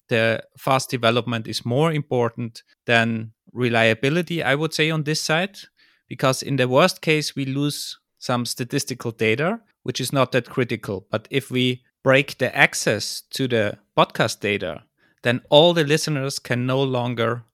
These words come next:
listen to the podcast. And that would be a really big problem. So that's why I rely on Rust on the side where we need the reliability and the speed.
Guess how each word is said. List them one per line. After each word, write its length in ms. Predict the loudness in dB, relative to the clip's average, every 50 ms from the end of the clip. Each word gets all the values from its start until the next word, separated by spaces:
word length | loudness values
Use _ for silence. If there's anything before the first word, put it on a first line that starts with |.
| _ _ _
listen 260 | -4 -4 -2 -4 -6 -6
to 120 | -8 -8
the 100 | -8 -8
podcast. 540 | -8 -8 -10 -10 -10 -14 -14 -14 -14 -14 -12
And 100 | -14 -6 -4
that 200 | -2 -4 -2 -2
would 220 | -4 -6 -6 -6
be 180 | -10 -6 -6 -4
a 60 | -4
really 320 | -4 -4 -4 -2 -4 -4
big 280 | -6 -6 -8 -8 -8 _
problem. 420 | -10 -8 -8 -8 -8 -10 -16 -18 -18 _ _ _ -20 -20 -20 -20 _
So 140 | -12 -8 0
that's 460 | 4 4 4 4 2 -4 -6 -6 -8 -14 _ _ _ _ _ _
why 180 | 0 2 2 2
I 40 |
rely 480 | 2 0 0 -2 0 2 2 2 2 2
on 180 | 0 -2 -2 0
Rust 580 | 2 2 2 2 0 -4 -6 -8 -12 -14 -14 -14 _ _ _ _
on 120 | -4 -2 -2
the 80 | -2
side 320 | 0 0 4 4 4 4 2
where 220 | 0 0 0 0
we 120 | -2 -2 -4
need 220 | -4 -4 -4 -2
the 100 | -4 -2
reliability 1040 | -2 -2 -2 -2 -2 -4 -4 -4 -4 -2 -2 -2 -2 -4 -4 -4 -4 -4 -6 -8 _ _ _ _ _ _
and 160 | -10 -8 -8
the 80 | -8
speed. 480 | -10 -10 -4 -2 0 0 0 -2 -6 -12